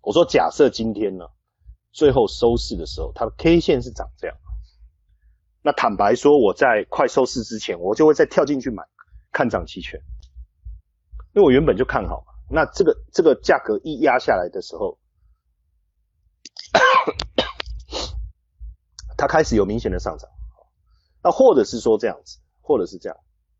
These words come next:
后面几天出现这样，可以理解。那你这个时候可能你们会问我说：“哎，老师，那， <coughs> 哦，sorry，我，呃，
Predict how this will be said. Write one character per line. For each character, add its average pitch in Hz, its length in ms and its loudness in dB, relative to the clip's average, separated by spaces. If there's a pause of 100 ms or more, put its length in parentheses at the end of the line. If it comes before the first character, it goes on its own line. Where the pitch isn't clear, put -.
(760)
后 - 160 0
面 165 140 2
几 101 160 -8
天 117 240 -6
出 - 160 -10
现 101 240 -8
这 - 80 -8
样， 95 140 -8 (2000)
可 139 120 2
以 - 20 6
理 107 160 -2
解。 95 220 -8 (1800)
那 233 220 2
你 156 160 0
这 - 140 0
个 202 80 4
时 - 100 4
候 160 140 2
可 - 160 0
能 131 120 4
你 127 60 2
们 120 100 2
会 156 80 4
问 160 200 6
我 101 100 0
说 131 300 0 (100)
：“哎， 135 80 -6
老 113 140 -2
师， 147 140 -4
那， 165 120 2
<coughs> - 80 -2 (3250)
哦， 113 140 -6 (140)
sorry， 107 260 -2
我， 92 140 -4
呃， 101 260 -8